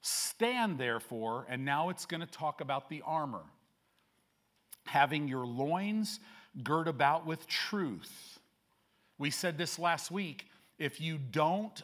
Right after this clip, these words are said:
surround, like, it's like the belt of truth. If you don't surround your thought life with truth, you will become entangled with wrong thinking,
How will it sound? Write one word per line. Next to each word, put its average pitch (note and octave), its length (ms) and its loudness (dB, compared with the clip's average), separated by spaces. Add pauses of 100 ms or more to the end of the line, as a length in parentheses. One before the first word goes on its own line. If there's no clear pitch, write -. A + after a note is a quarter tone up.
surround, D3 1040 0
like, C#3 240 2 (560)
it's - 180 -4
like D#3+ 180 -2
the C3+ 80 0
belt D3+ 480 4
of C#3+ 160 -8
truth. - 560 -2 (240)
If C#3+ 200 -4
you D3+ 100 0
don't D#3+ 300 2
surround E3+ 920 0
your C#3 180 2
thought - 560 2
life G2+ 640 -2 (640)
with C#3 240 -4
truth, C3+ 880 -2 (520)
you D3+ 280 0
will F#3 200 4
become E3 480 -2
entangled D3 960 -2 (320)
with B2 300 -4
wrong C3+ 480 -2
thinking, A3 880 -2